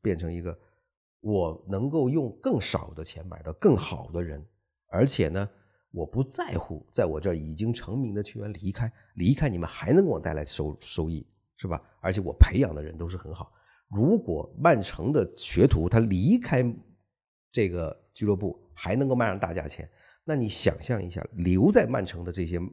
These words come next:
曼联的，曼城的学徒，他的水平有多高，对吧？就是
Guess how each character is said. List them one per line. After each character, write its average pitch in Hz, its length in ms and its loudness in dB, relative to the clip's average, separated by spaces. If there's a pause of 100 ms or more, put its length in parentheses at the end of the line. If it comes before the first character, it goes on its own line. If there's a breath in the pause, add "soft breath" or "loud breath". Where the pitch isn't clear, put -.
曼 101 140 -2
联 87 120 -2
的， 87 200 -6
曼 98 180 -2
城 85 120 -8
的 92 40 -6
学 82 200 -6
徒， 78 140 -12 (340)
他 - 120 -4
的 95 80 -2
水 87 140 -4
平 85 100 -6
有 80 80 -8
多 78 140 -16
高， 82 240 -18 (420)
对 123 80 -2
吧？ 104 160 0 (240 soft breath)
就 165 140 4
是 160 160 8